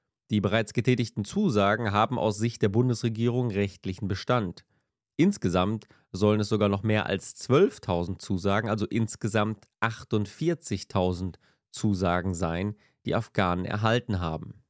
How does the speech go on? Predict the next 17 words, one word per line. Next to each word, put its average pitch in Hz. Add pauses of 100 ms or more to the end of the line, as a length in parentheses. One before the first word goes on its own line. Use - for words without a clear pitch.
(160)
Ein 110
Sprecher 175
des 147
Bundesinnenministeriums 113
erläuterte, 113
es -
handle 123
sich 120
um 120
behördliche 110
Entscheidungen, 107 (400)
auf -
die 120
sich 110
Betroffene 104
berufen 117
könnten. -